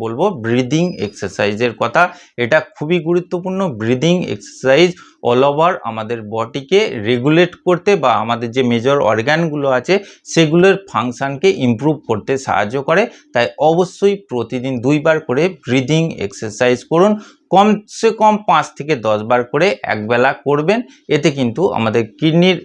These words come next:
এই যে ড্যামেজের প্রসেসটা আছে, এটা অনেকটা স্লো হয়ে যায়, আগে বাড়তে দেয় না। তারপর আপনি চিকিৎসকের কাছে যাবেন। আশা করছি আজকে ভিডিওটি আপনাদের ভালো লেগেছে। যদি ভালো লাগে, অবশ্যই একটি লাইক করবেন।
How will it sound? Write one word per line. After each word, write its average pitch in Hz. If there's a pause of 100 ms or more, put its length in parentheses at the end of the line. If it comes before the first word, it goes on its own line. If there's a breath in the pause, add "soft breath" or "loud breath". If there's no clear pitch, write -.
(120)
এই 123
যে 131 (120)
ড্যামেজের 139
প্রসেসটা 127
আছে, - (120)
এটা 107 (100)
অনেকটা 104 (140)
স্লো 127 (140)
হয়ে 160
যায়, 226 (300 loud breath)
আগে 110 (160)
বাড়তে 98
দেয় 98
না। 98 (120)
তারপর 143 (160)
আপনি 110 (140)
চিকিৎসকের 104
কাছে 107
যাবেন। 104 (180)
আশা 180
করছি 202
আজকে 151
ভিডিওটি 175
আপনাদের 135 (100)
ভালো 143
লেগেছে। 180
যদি 123 (100)
ভালো 135
লাগে, 165
অবশ্যই 123
একটি - (100)
লাইক 135
করবেন। 180